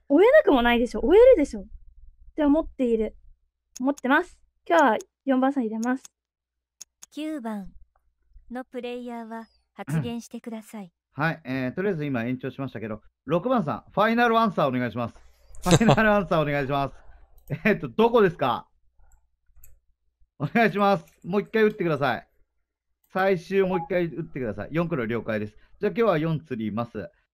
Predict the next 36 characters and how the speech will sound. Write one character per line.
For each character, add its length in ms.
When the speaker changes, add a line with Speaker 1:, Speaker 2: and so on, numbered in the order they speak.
Speaker 3:
で、 360
え 40
ー 100
っ 40
と、 560
俺 320
二 160
番 220
さ 100
ん 60
強 180
靭 180
も 80
あ 40
る 100
と 80
思 80
っ 80
て 60
る 60
し、 120
一 140
番 180
さ 160
ん 80
強 120
靭 120
も 80
あ 60
る 100
と 140
思 140
っ 40
て 140
る 40
よ。 160